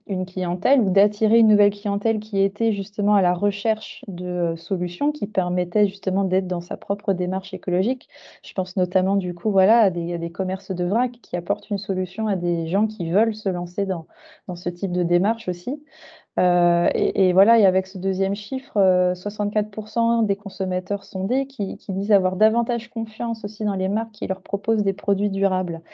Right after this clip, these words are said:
Il y a, il y a aussi cette, euh, cette notion de, de, de, de confiance et puis d'image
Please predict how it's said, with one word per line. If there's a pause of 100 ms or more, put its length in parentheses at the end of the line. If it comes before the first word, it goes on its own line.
(260)
Il
y
a,
il
y
a
aussi
cette,
euh,
cette
notion
de,
de, (360)
de,
de
confiance
et
puis
d'image